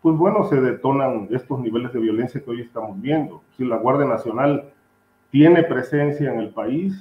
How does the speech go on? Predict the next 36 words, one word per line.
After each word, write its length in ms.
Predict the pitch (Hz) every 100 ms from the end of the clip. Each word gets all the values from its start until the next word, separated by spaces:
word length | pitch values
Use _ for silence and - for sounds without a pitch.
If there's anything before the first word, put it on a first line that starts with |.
| - - _ _ _
eh, 240 | 95 92 95
a 60 | -
lo 140 | 101
largo 300 | 107 135 123
y 80 | 107
ancho 220 | 127 -
del 140 | 110 104
país, 380 | 113 123 175 _ _ _ _ _ -
pero 420 | 123 127 123 120
es 80 | 139
una 180 | 160 151
Guardia 300 | 143 147 147
Nacional 540 | 131 - 117 131 135
que 80 | 123
no 220 | 113 117
puede 240 | 127 123 123
actuar, 640 | 120 - 131 135 139 - _ _ _ - -
no 180 | 101 113
puede 280 | 113 123 123
usar 380 | 165 - - 120
las 200 | 120 -
armas, 340 | 131 127 101
no 80 | 101
puede 260 | - 123 117
disparar. 760 | 107 - 113 131 127 - - - _ _ _ -
Eh, 500 | 104 104 104 101 98 98 _ 117
yo 320 | 131 135 135 131
no 420 | 135 135 127 120
iría 360 | 120 131 131
tanto 280 | - - -
por 140 | 120 113
el 80 |
lado 240 | 117 135 135
de 80 | 117
los 200 | 113 117
operativos, 840 | 110 113 107 - 151 147 135